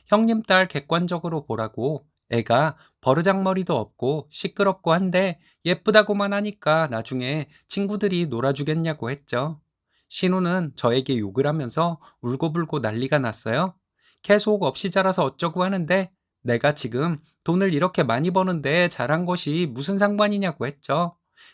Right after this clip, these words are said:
형님이 지금 없이 살아서 자격지심 때문에 나에게 그런 말을 자꾸 하는 것 같다고 했습니다.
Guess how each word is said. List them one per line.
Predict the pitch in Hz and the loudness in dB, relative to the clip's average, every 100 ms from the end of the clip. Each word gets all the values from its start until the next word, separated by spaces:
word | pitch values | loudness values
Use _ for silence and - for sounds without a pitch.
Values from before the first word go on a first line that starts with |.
| _ | _
형님이 | 202 226 220 214 | 2 4 2 0
지금 | - 143 170 | -2 -2 0
없이 | 160 117 - | 0 -2 -4
살아서 | 165 175 170 151 156 | 0 0 0 -2 -2
자격지심 | 151 120 147 - 151 160 | -2 -4 -4 -4 -4 -2
때문에 | 151 147 131 127 165 147 - - | -2 -2 0 0 -2 -4 -16 2
나에게 | 156 185 202 196 | 6 6 4 -2
그런 | - 190 | 0 -2
말을 | 196 196 190 | 0 -2 -4
자꾸 | 135 - 151 | -8 -4 -2
하는 | 180 202 | 0 -2
것 | 202 | -4
같다고 | - 185 - 170 131 | -6 -6 -6 -4 -6
했습니다. | 143 - 170 185 131 107 110 | -6 -6 -4 -2 -4 -6 -8